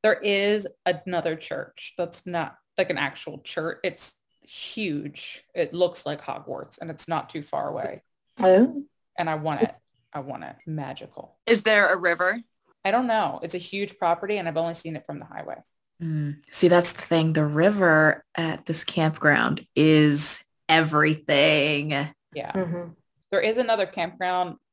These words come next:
Speaker 1: on the same river. I don't know if any of you guys went kayaking in September, but if you go down the river, there's actually, there's a whole other campground that's connected to it.
Speaker 4: Nice.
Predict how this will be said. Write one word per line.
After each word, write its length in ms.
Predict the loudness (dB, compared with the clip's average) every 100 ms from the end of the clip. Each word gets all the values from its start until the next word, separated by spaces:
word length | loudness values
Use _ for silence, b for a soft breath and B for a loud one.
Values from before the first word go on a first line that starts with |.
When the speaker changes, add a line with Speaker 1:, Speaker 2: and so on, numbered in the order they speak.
| _ -6
Speaker 1:
on 420 | -2 -2 -4 -8
the 100 | -8
same 320 | -6 -6 -6
river. 420 | -8 -6 -8 -8 -4
I 60 |
don't 100 | -2
know 60 | -2
if 120 | -4
any 160 | -6 -6
of 80 |
you 80 | -6
guys 220 | -4 -6
went 140 | -8 -8
kayaking 560 | -4 -2 -2 -4 -8
in 100 | -8
September, 540 | -10 -10 -8 -6 -8 -10 _
but 200 | 0 0
if 140 | 0 -8
you 140 | -8
go 240 | -2 0 0
down 680 | -2 -4 -2 -2 -4 -6 -8
the 80 | -8
river, 400 | -6 -6 -6 -8 -10
there's 200 | -8 -6
actually, 340 | -6 -8 -10 -10
there's 180 | -8 -8
a 40 |
whole 200 | -8 -8
other 140 | -8 -10
campground 540 | -12 -16 -14 -16 -16 _ _ -20
that's 340 | -20 -20 -20 _ -20
connected 320 | -20 -20 -18
to 60 | -18
it. 120 | -18 _ _ _ -8
Speaker 4:
Nice. 420 | -6 -8 -14